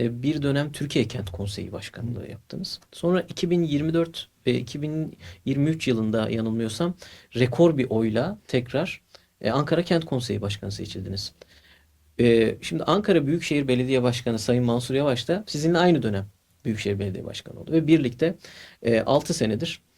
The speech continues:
Speaker 1: e, çalışıyorsunuz. Yani, e, siz tabii ki tüm yirmi beş ilçeyle irtibattasınız. Fa-, e, fakat Ankara Büyükşehir Belediye Başkanı Sayın Mansur Yavaş'la da çok yakın çalışıyorsunuz. Şimdi malum biz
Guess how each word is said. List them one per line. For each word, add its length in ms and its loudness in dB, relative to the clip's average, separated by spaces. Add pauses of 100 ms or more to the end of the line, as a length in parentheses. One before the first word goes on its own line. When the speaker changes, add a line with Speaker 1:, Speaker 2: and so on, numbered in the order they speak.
(280)
Speaker 1:
e, 560 2
çalışıyorsunuz. 800 2 (240)
Yani, 340 0 (340)
e, 320 2
siz 360 -2
tabii 220 2
ki 140 -6
tüm 180 -2
yirmi 220 2
beş 160 2
ilçeyle 380 -2
irtibattasınız. 800 -6 (380)
Fa-, 240 2
e, 80 4
fakat 440 -2
Ankara 360 0
Büyükşehir 420 -2
Belediye 280 -2
Başkanı 300 -4
Sayın 340 -4
Mansur 280 -4
Yavaş'la 320 -4
da 60 0
çok 240 -2 (220)
yakın 220 -6
çalışıyorsunuz. 760 -10 (460)
Şimdi 340 4
malum 480 4
biz 280 -4